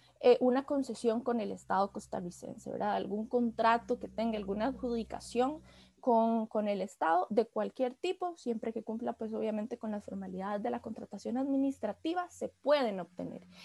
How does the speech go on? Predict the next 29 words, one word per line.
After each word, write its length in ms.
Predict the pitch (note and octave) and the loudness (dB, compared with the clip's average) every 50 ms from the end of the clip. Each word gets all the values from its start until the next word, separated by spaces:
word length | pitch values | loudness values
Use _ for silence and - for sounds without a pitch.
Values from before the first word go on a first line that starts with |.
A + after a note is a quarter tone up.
| - - | -10 -2
Entonces, 320 | - C4 B3+ C#4 C4+ C#4+ | 0 4 6 6 6 6
nosotros 420 | C4 B3+ B3 C4 C4+ - D#4+ D#4 D4+ | 4 2 2 0 -2 -6 -6 -6 -6
siempre 460 | - - D#4 D#4+ D#4 E4 E4 E4 D4+ | -6 -4 -2 0 0 2 2 0 0
tratamos 460 | D4+ - C4 A#3+ - B3 B3+ C4+ C#4 B3 | 2 0 2 4 4 4 4 4 4 4
de 80 | B3+ | 4
buscar 420 | A#3+ A3+ A3 - - - A#3+ A#3+ B3 | 2 2 0 -4 -4 -2 0 2 4
la 120 | B3 C4 | 2 2
manera 380 | B3+ B3 A3+ A3+ A#3 A#3 A3+ A3 | 2 0 0 0 2 2 2 0
de 100 | G3+ G3 | 0 -2
su 220 | - - A#3+ A3 | -2 0 -2 -2
perfil 600 | - - B3 - G#3+ - - - D#4 F4 F4 F4 - - _ - | 0 0 -2 -2 -2 -4 -4 -2 0 0 0 -2 -4 -6 _ -4
encaja 600 | C4 A#3+ A3 A3 - - C4+ C#4+ D4+ E4 D#4+ C#4+ | -2 -2 -2 -4 -4 -4 -4 -2 0 0 0 2
dentro 260 | C4+ B3 A#3+ A3+ G#3+ | 2 2 2 2 0
de 60 | G#3 | 0
alguna 320 | G3 G3 G#3+ A3+ B3+ D4 | 0 0 -2 -2 -2 0
de 80 | D4+ D#4 | -2 -2
estas 260 | D4+ - - D#4 D4+ | -4 -4 -6 -8 -8
siete 320 | - - D#4 D#4 - E4+ E4 | -6 -6 -6 -6 -6 -6 -8
categorías 720 | - D4 - - C4 A#3+ A3+ A3 C#4 E4+ F#4 F4+ F4 - _ _ - - _ _ | -8 -6 -4 -2 -2 -2 0 -2 -2 -2 -2 -4 -4 -8 _ _ -20 -20 _ _
y 140 | - A#3+ A#3 | -4 -4 -4
si 180 | - B3 A#3+ | -2 -2 0
lo 200 | A3+ G#3+ G3 G3+ | 0 2 2 4
hace, 300 | A3 B3 E4 - - - | 4 2 2 0 -2 -2
definitivamente 1300 | C4+ A3+ B3 - - - G3+ G3+ F#3+ - _ - B3 C#4 D4 D4+ C#4 A#3 B3+ C#4 E4 E4+ - - F4 - _ _ - _ _ | -2 -2 -4 -6 -8 -8 -8 -8 -10 -8 _ -2 0 0 0 0 0 0 0 0 -2 -4 -6 -8 -10 -10 _ _ -20 _ _
debemos 500 | - G3+ A3 G#3 G#3+ G#3+ A3+ B3+ C4+ B3 | 0 2 4 4 4 2 2 2 2 2
reconocer 720 | B3+ B3 - - - F3+ F3+ F3+ - - - C4+ C#4+ C4 | 2 0 0 -2 -6 -6 -6 -8 -6 -2 0 2 2 2
a 80 | A3 | 2
la 80 | F#3 - | 0 -2
empresa. 480 | - F#3 - - - - - - - | -4 -8 -6 -6 -6 -6 -6 -10 -16